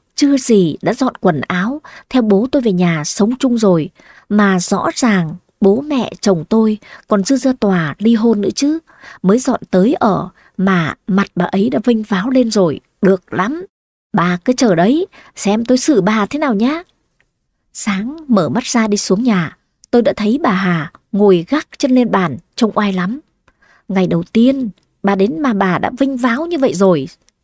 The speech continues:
Ok thôi, để tôi xem bà ấy sẽ vênh váo được mấy ngày. Tôi sẽ thay mẹ chồng tôi xử bà ấy, cái ngày bà ấy biến khỏi nhà tôi không còn xa đâu. Cô Hà ngồi buôn điện thoại với bạn cười tít mắt, mà hai chân thì gác hẳn lên bàn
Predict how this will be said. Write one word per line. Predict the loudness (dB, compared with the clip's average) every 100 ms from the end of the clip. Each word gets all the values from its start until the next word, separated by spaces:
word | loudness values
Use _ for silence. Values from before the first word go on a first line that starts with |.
| -2
Ok | 2 2 2 2
thôi, | 4 2 2 0 -10 -14 -4
để | -2
tôi | 0
xem | -2 0 0 -2 -6 -2
bà | 0
ấy | 0
sẽ | -2 -2
vênh | -2
váo | 0 -2 -2
được | -2
mấy | 0 0
ngày. | 0 -2 -2 _ _ _ _ _ _
Tôi | 2 2
sẽ | 2 -2
thay | -2 0
mẹ | 0 0
chồng | 0 0
tôi | 0
xử | 0 2 2
bà | 0
ấy, | 0 0 0 -6 -18 -14 -4
cái | 0
ngày | 2 0
bà | 0
ấy | 0 0
biến | 2 2
khỏi | 2 -2
nhà | -2 -2
tôi | 0 2 2 0 _
không | -4 -2
còn | -2
xa | -2 -2 2
đâu. | 4 4 0 _ _ _ _ _ _ _ _ _ _
Cô | -2
Hà | 0 0 -2 -4 -10 _ _
ngồi | 0 2
buôn | 2 0
điện | -2
thoại | -2 -4 -2
với | -2
bạn | -4 -4 -2
cười | 0 2 0
tít | -6 -4
mắt, | -8 _ _ _ _ _
mà | -4 -2 -2 -4
hai | -2 -2 0
chân | -2 -2 -4
thì | -4 -2
gác | -2 -4
hẳn | -4 -2
lên | -4 -2
bàn | -2 -2